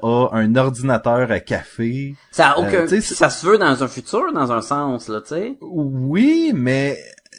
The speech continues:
Speaker 1: tu sais, tu fais... Tu fais comme, mais non, mais le futur peut pas changer tant que ça, là. Et c'est drôle parce que Alan Moore nous a décrit le passé comme étant extrêmement, euh,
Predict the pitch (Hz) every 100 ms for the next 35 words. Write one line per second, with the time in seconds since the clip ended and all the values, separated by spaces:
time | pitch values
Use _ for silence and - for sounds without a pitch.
0 | 95 _ 247 240 - - - - - -
1 | _ - 196 190 156 147 190 202 156 131
2 | 131 123 135 - - 220 220 127 117 175
3 | 180 160 120 110 131 139 - 131 120 120
4 | - 170 170 147 143 127 - - - 135
5 | - 139 120 151 196 160 123 - - 147
6 | 156 165 - _ _ _ _ _ _ _
7 | _ 135 147 151 135 139 165 185 131 120
8 | 120 113 113 - 123 139 151 160 - 110
9 | 113 - 113 101 - - 147 151 123 101
10 | 104 120 120 113 - - 110 107 110 117
11 | 131 131 - 90 87 87 87